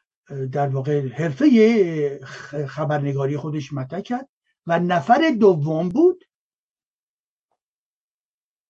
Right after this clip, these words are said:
مهمان دوم، آقای فرهاد خسرو خاور. عزیزان ما که در فرانسه هستند دقت کنند.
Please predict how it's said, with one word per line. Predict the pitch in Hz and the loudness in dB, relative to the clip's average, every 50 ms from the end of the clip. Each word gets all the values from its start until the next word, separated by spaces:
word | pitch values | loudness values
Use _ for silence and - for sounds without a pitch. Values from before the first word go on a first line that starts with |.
| _ - | _ -8
مهمان | 185 185 175 170 165 165 165 170 165 147 | -4 -2 -2 0 0 0 -2 -2 -2 -6
دوم، | 139 147 135 131 - 170 220 294 330 359 - _ _ _ _ _ _ _ _ _ _ _ | -6 -6 -8 -6 -6 -2 -2 -2 -2 -2 -6 _ _ _ _ _ _ _ _ _ _ _
آقای | - 165 160 147 160 190 202 202 226 226 233 240 - _ _ _ _ _ _ _ _ _ _ _ _ _ | -4 -4 -2 -2 -2 -2 0 0 0 0 0 -2 -6 _ _ _ _ _ _ _ _ _ _ _ _ _
فرهاد | _ - 175 160 143 139 143 185 202 202 190 196 180 180 | _ -8 -6 -6 -6 -4 -4 -4 -4 -2 0 0 0 -2
خسرو | 180 - - 156 151 135 - - - 160 151 | -4 -8 -12 -12 -12 -14 -12 -8 -8 -8 -8
خاور. | 131 - 127 120 113 110 107 - - - _ _ _ _ _ _ _ _ _ _ _ _ _ _ _ _ _ _ _ _ _ _ _ _ _ _ _ _ _ _ _ _ _ _ _ _ _ _ _ _ _ _ _ _ _ _ _ _ _ _ _ _ _ _ _ _ _ _ _ _ - | -8 -10 -10 -10 -10 -10 -12 -16 -18 -20 _ _ _ _ _ _ _ _ _ _ _ _ _ _ _ _ _ _ _ _ _ _ _ _ _ _ _ _ _ _ _ _ _ _ _ _ _ _ _ _ _ _ _ _ _ _ _ _ _ _ _ _ _ _ _ _ _ _ _ _ -2
عزیزان | 175 175 156 170 160 139 208 208 208 202 | -2 -2 -2 0 0 2 2 2 2 2
ما | 185 185 185 185 180 170 156 - | 0 0 0 -2 -2 -4 -6 -8
که | - 185 170 | -8 -6 -4
در | 165 151 143 | -4 -4 -4
فرانسه | 147 151 147 143 139 135 147 | -4 -4 -4 -4 -4 -4 -6
هستند | 143 139 139 156 151 139 | -6 -6 -4 -6 -6 -6
دقت | 131 123 - - 123 117 - | -6 -8 -8 -10 -12 -12 -12
کنند. | - - - - - _ | -16 -20 -20 -20 -20 _